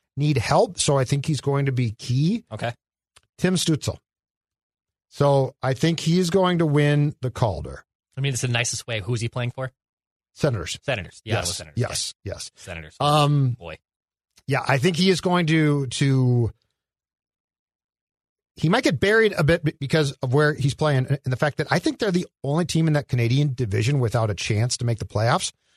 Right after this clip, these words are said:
Speaker 1: But I think statistically he's going to be good. So Tim Stützle wins the Calder as the top rookie.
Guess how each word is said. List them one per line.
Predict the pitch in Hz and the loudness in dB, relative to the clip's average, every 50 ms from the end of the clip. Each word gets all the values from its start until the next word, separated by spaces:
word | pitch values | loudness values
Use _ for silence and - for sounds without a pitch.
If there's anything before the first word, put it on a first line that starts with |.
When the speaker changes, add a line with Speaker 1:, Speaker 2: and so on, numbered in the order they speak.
| _ _ - | _ _ -4
Speaker 1:
But | 135 143 | -2 0
I | 139 | 2
think | 170 175 | 2 2
statistically | - - 156 131 - 170 - - 170 156 - 160 135 | 0 -2 -4 -6 -4 -4 -4 -2 -6 -2 0 0 0
he's | 131 120 - | 0 0 -2
going | - 131 127 127 123 113 | -4 -2 -2 0 0 -2
to | 123 | -2
be | 104 110 104 | -2 -2 -2
good. | 92 95 98 98 95 80 80 - _ _ _ _ _ _ | -2 -2 -2 -2 -2 -2 -4 -10 _ _ _ _ _ _
So | - - 131 131 131 131 | 0 2 2 2 2 0
Tim | - - 151 143 | 0 -2 0 0
Stützle | - - 170 175 151 - 165 147 143 - 127 | 0 0 -2 0 2 2 2 2 2 2 2
wins | 123 135 139 117 | 2 2 2 2
the | - 120 | 0 0
Calder | - 160 160 160 156 160 151 | 2 2 2 4 4 4 2
as | 135 107 | 2 0
the | 107 117 110 | 0 -2 -2
top | 104 - 110 98 98 - | 0 0 -2 -2 -2 -2
rookie. | 156 180 175 196 190 190 175 | -2 -2 0 0 0 0 -2